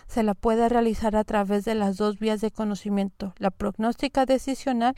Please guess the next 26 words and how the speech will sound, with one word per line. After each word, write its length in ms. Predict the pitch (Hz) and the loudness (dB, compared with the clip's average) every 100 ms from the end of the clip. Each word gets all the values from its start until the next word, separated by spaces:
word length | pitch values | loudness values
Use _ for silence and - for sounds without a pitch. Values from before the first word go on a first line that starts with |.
| - - - | -6 -18 -2
y 80 | 226 | 4
la 160 | 214 | 4
diagnóstica 640 | 196 196 190 208 - - | 4 2 0 -2 -2 -6
interpretativa, 800 | 226 214 202 214 214 220 247 220 - - - | -4 -4 -4 -2 -2 -2 -2 -2 -6 -18 -6
puesto 280 | - 233 - | 0 2 2
que 140 | 226 220 | 0 4
las 180 | 214 | 4
dos 200 | 208 240 | 4 0
son 200 | - 254 | 2 0
valedoras 640 | 240 233 214 202 220 254 240 | 2 2 2 2 2 4 2
del 140 | 220 | 0
momento 440 | 208 202 220 220 | -2 0 -2 0
de 80 | 233 | -2
analizar 580 | 220 214 202 190 214 233 | -2 -2 -4 -2 0 0
el 120 | - 208 | -4 -6
fenómeno 480 | 214 202 202 208 | -4 -2 0 0
educativo. 640 | 196 190 - - 190 190 180 - - - - - - - | -2 -4 -10 -8 -10 -10 -14 -20 -20 -20 -20 -20 -20 -16
Seis. 460 | - 233 208 - - - - - | 0 2 2 -4 -14 -20 -20 -2
La 120 | - 240 | 6 8
pedagogía 640 | 254 247 240 254 - 370 | 8 6 4 2 4 2
es 140 | 381 | 2
una 200 | 339 311 | 0 -2
ciencia 340 | 285 285 269 269 | 0 0 2 0
autónoma 480 | 247 - 330 320 | 0 -2 0 0
e 40 | 311 | 2
independiente, 880 | 247 214 - 196 202 208 190 208 | 2 0 -2 -4 -2 -4 -4 -10